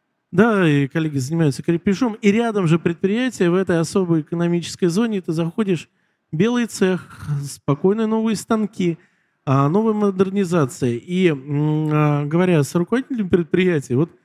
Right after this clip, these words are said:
ситуация ровно диаметральная. У одного кадровый голод, а у другого, наоборот, очередь работы на предприятии. Поэтому вот человекоцентричность, культура внедрения производства, а, это то, что должно,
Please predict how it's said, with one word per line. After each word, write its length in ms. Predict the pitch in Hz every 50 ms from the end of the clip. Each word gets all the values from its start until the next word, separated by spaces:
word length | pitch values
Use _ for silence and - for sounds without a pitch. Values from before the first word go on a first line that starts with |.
| _ _ _ _
ситуация 640 | _ _ - - 202 233 233 - - 175 165 165 165
ровно 260 | 170 190 196 175 160
диаметральная. 800 | 143 139 160 160 160 151 - 160 156 139 131 120 113 107 101 - - 135 - - _ _ _ -
У 80 | 156
одного 1040 | 160 180 170 190 196 196 190 190 185 185 175 170 165 160 151 147 151 147 147 147 151
кадровый 380 | - 220 226 233 240 226 240 233
голод, 380 | 208 214 240 220 226 214 214 - - - _ _ _ _ _ _ _ _ _ _ _
а 80 | -
у 80 | 156 170
другого, 560 | 156 165 170 175 180 226 226 196 175 160 156
наоборот, 540 | 143 147 147 151 151 156 175 196 196 190 -
очередь 420 | 180 185 - - 175 156 147 -
работы 440 | 151 139 143 143 170 180 180 - 156
на 180 | 135 139 160 165
предприятии. 580 | - 160 156 - - - 165 151 127 117 -
Поэтому 500 | 123 117 - 156 156 - 180 170 165 139 - _ _ _ _ _
вот 220 | 175 185 180 180
человекоцентричность, 1400 | - - 196 202 208 202 - 196 175 - - 202 190 175 - 226 240 247 226 - - - 175 156 135 123 - _ - - _ _ _ _ _ _ _ _
культура 360 | 180 202 196 196 240 208 180
внедрения 580 | 160 147 156 175 175 175 180 196 180 170 170 160
производства, 1120 | - - 180 180 175 160 165 196 208 226 233 233 - - - - 175 160 147 139 131 123 123
а, 420 | 131 139 143 143 143 143 143 143
это 260 | 185 180 180 180 185 175
то, 240 | - 233 233 220
что 200 | 190 - - 185
должно, 560 | 165 160 170 180 175 160 175 220 220 226 208